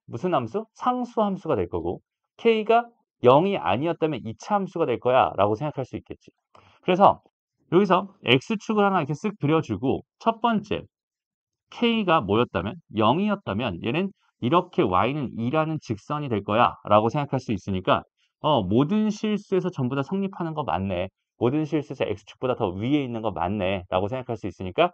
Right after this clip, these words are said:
아, K는 영인 거 괜찮은 거야 라고 생각해 주면 되고요. 그럼 두 번째,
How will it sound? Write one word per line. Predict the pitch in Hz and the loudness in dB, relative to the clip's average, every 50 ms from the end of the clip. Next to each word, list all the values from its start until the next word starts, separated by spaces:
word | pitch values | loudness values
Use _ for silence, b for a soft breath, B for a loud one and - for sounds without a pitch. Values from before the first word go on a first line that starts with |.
| _ _ _ _ _ | _ _ _ _ _
아, | - 95 95 92 92 | 2 4 4 4 4
K는 | 95 - 190 185 185 180 160 | 2 -2 -2 -2 -2 -2 -2
영인 | 98 90 98 104 107 | 0 0 0 -2 -2
거 | 113 113 | -4 -4
괜찮은 | - - 127 - 127 131 131 123 | -4 -6 -6 -4 -6 -8 -6 -4
거야 | 98 85 80 82 82 - _ - | -2 0 0 -2 -2 -6 _ 2
라고 | - 101 95 101 | 4 4 4 4
생각해 | 101 127 143 139 - 110 | 0 -4 -4 -4 -4 -6
주면 | 104 104 104 | -4 -6 -6
되고요. | 92 98 90 85 85 80 78 98 156 165 - _ _ _ _ _ _ _ | -6 -6 -8 -8 -6 -6 -6 -6 -6 -8 -14 _ _ _ _ _ _ _
그럼 | - 151 - | -4 -2 0
두 | - 170 | 2 4
번째, | 185 202 196 185 - 123 143 | 4 4 4 2 0 -2 -4